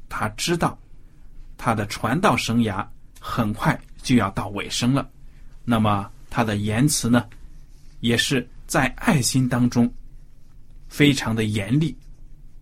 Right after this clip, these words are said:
要使那些人呢，能够认识到自己的罪。我们来看看第九章，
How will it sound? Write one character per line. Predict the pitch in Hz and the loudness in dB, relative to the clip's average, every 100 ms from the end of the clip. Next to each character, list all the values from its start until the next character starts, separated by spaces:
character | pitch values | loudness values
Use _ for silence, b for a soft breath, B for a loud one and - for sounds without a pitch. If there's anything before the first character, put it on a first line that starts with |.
| - | -2
要 | 123 113 104 95 - - | 4 4 4 0 -4 -14
使 | - - 104 | -6 -2 2
那 | 117 | 2
些 | 104 120 | 2 0
人 | 101 101 | 2 0
呢， | 104 - - | -2 -4 -6
能 | 101 110 | -2 0
够 | 117 | 0
认 | 117 170 | 4 4
识 | - 101 | 2 -2
到 | 95 | -2
自 | - 131 | 0 0
己 | - 82 | -2 -10
的 | - | -8
罪。 | - 151 - - - - - - - - - b b b b b b b b b - - - - - | -2 -2 -2 -12 -14 -14 -16 -16 -18 -18 -20 b b b b b b b b b -18 -20 -20 -10 2
我 | 151 | 4
们 | 175 | 6
来 | 185 | 2
看 | 202 | 2
看 | 180 165 | 0 0
第 | 208 | -2
九 | - 92 - | -2 -6 -4
章， | 110 | -4